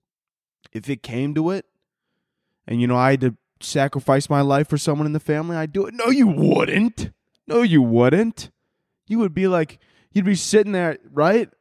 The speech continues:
These kids, even like, even like, like, the people that I know that are, like, really Italian, they're like, "Oh, dude,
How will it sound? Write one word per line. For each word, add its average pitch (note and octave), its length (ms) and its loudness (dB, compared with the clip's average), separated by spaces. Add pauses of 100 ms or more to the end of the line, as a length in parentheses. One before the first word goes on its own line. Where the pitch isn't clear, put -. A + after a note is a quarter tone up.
(120)
These F#3 200 -10
kids, A3+ 400 -2
even A3+ 260 0
like, G3+ 220 2
even G3+ 200 0
like, G3+ 140 -2
like, D#3 220 0
the C3+ 80 -10
people D#3+ 240 -2
that D3 80 2
I C3+ 60 2
know C3+ 100 2
that C3+ 100 2
are, A#2+ 40 0
like, A2+ 140 -2 (120)
really B2 240 -4
Italian, A#2+ 560 -4 (240)
they're A#2 80 4
like, G#2 180 -4
"Oh, G2+ 220 0
dude, G2 480 -2